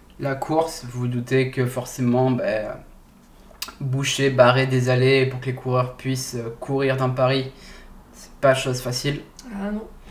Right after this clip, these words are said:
Speaker 1: Mais, euh, voilà, alors c'est une des premières choses du, du, du coup qui nous a intéressé, euh, quand on a fait, euh, cette course.
Speaker 2: Quand on s'est inscrite,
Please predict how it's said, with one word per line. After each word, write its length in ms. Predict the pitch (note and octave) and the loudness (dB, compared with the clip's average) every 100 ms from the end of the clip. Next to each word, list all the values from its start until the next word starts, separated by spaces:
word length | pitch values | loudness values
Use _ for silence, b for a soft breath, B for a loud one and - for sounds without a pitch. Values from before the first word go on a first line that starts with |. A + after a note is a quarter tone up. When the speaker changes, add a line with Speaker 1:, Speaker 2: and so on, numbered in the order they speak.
| B B - | B B -2
Speaker 1:
Mais, 380 | C3+ C3+ C#3 | 2 6 8
euh, 160 | C3+ C3+ | 8 8
voilà, 280 | C3 C3+ B2+ | 8 8 8
alors 180 | B2 B2 | 8 4
c'est 200 | - D#3+ | 0 -2
une 100 | D#3+ | 0
des 100 | D#3 | 2
premières 240 | D#3+ D#3 | 6 4
choses 240 | - D#3+ | 6 0
du, 100 | D3 | -2
du, 320 | C#3 C3+ C3 C3 | -6 -6 -4 -4
du 220 | C3 C3+ | -6 -8
coup 160 | - | -10
qui 100 | - | -4
nous 220 | C3+ B2 C3 | 0 2 2
a 20 | |
intéressé, 720 | B2+ B2+ C3 C3 B2+ - C#3 | 2 2 0 -4 -4 -4 -2
euh, 120 | B2+ | 0
quand 180 | B2 B2 | -2 -2
on 80 | B2 | -2
a 100 | A#2+ | -2
fait, 320 | A#2 - B2 | -4 -4 -4
euh, 120 | A2 | -4
cette 240 | C3 - - | -6 -12 -6
course. 320 | E3 E3 - | -4 -4 -8
Speaker 2:
Quand 120 | G#3 | -12
on 40 | F#3+ | -12
s'est 160 | - | -10
inscrite, 500 | F3 F3+ - B3 B3 | -10 -12 -6 -4 -4